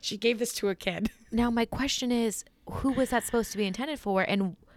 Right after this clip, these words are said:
Speaker 2: why would they just give away coke? How much was the doll? The cocaine included.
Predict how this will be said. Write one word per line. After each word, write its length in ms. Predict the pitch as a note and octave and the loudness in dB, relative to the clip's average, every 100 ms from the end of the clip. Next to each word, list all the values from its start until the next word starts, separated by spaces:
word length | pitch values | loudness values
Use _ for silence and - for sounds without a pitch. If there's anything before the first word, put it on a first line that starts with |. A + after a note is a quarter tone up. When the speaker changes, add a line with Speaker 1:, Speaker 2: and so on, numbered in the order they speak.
| - - - | -18 -18 -18
Speaker 2:
why 240 | - G#3+ A#3 | 2 4 4
would 180 | C#4+ A#3 | 2 2
they 200 | A#3+ G3+ | 2 2
just 400 | F3 A3 - D#3 | -2 -4 -4 2
give 180 | G#3+ | 4
away 300 | B3 G#3 G#3+ | 6 6 4
coke? 320 | G3+ G3+ F#3+ - - | 2 4 2 0 -8
How 220 | - B3 | 2 4
much 240 | A#3 - | 4 4
was 180 | G3 F#3 | 4 4
the 80 | G3+ | 4
doll? 380 | G3+ C4+ D#3+ - _ | 6 6 4 0 _
The 100 | G3 | 4
cocaine 460 | G#3 A#3 A3 G#3 G3 | 6 6 6 4 4
included. 480 | G#3 G#3+ B3+ - | 4 4 2 2